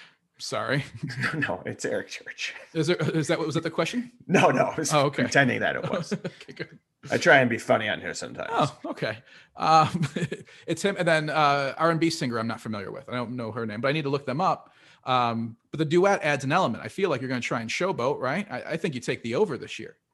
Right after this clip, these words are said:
Speaker 2: Will you, like, listen to them stuff? Like, they like to drag out syllables,
Speaker 1: <laughs>
Speaker 2: this one. This
Speaker 1: Some
Speaker 2: one
Speaker 1: years.
Speaker 2: loves a long A.
Speaker 1: Right? Some years you don't even have to. You're like, "Aretha, over."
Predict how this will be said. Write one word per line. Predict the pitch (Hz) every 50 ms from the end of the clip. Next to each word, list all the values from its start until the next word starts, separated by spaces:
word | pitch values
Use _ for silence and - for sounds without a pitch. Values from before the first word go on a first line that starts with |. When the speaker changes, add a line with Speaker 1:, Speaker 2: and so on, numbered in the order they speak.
| _ _ - - _ _ -
Speaker 2:
Will | 107 120
you, | 123 127 139 139
like, | 131 127 123 117 107 - -
listen | - 110 113 - - 117 107
to | 120 113
them | 117 110
stuff? | 107 - - 113 104 110 113 -
Like, | - - 76 - -
they | 120 110
like | 104 95 71 - -
to | - - -
drag | - - 73 71 67 67 69 71
out | 65 64 - - -
syllables, | - - - - 92 85 78 71 67 67 57 - 71 - - -
Speaker 1:
<laughs> | -
Speaker 2:
this | - 104 - - -
one. | 60 57 62 69 - - _ _ _ _ _ _ _ _ _ _ - - - - -
This | - 147 143
Speaker 1:
Some | - 220 240
Speaker 2:
one | - -
Speaker 1:
years. | - 110 110 110 110 - - - _
Speaker 2:
loves | - 113 131 143 151 147 143 139
a | 143
long | 131 127 131 135 135 131 135 135 131
A. | 127 127 139 147 143 127 95 76 - - _ _ -
Speaker 1:
Right? | 143 131 - - 226 233 -
Some | - 233 277
years | 269 208 165
you | 180
don't | 165 143
even | 127 120
have | 139 143 160 - -
to. | 120 - -
You're | 123 131 131
like, | 135 -
"Aretha, | 147 147 147 170 185 190 - 214 208 202 208
over." | - 139 139 131 120 139 135 127 - -